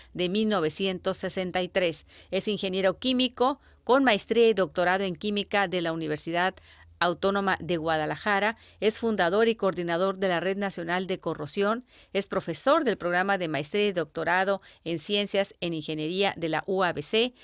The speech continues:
de la cual fue fundador y primer coordinador general. Ha sido director del Instituto de Ingeniería desde mil, desde el dos mil cinco. Ha publicado treinta y cinco artículos en revistas internacionales sobre los temas de corrupción meta-, de corrosión,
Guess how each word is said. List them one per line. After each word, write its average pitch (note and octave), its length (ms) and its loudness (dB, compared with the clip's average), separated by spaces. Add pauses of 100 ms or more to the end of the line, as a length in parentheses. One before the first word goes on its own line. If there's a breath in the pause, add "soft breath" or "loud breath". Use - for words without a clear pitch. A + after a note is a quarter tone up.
(240 loud breath)
de F3 100 -2
la E3 140 2
cual F#3 280 2
fue F#3+ 180 -4
fundador F#3 560 0
y F3+ 60 0
primer D#3 360 -6
coordinador D#3 520 -6
general. F3 460 -2 (320 loud breath)
Ha F#3 100 2
sido G#3+ 280 2
director G3 560 2
del F#3+ 160 2
Instituto F3 400 -6
de E3+ 100 -2
Ingeniería F3+ 680 -2 (280 soft breath)
desde D#3+ 320 -2
mil, G3 260 -4 (120)
desde E3+ 260 -2
el D#3+ 80 -4
dos D#3+ 180 -6
mil G3 200 -2
cinco. A3+ 500 0 (300 loud breath)
Ha G3 120 2
publicado G3 520 2
treinta F3+ 260 -2
y D#3 60 0
cinco C4 320 0
artículos G3+ 560 -2
en D3 100 -4
revistas F3 460 -4
internacionales D#3+ 800 -4
sobre D3+ 260 -4
los D3 160 -10
temas F#3 340 -2 (300 loud breath)
de E3 160 0
corrupción F3 560 -2
meta-, F3 340 -2 (320)
de B3 220 4
corrosión, G3 680 0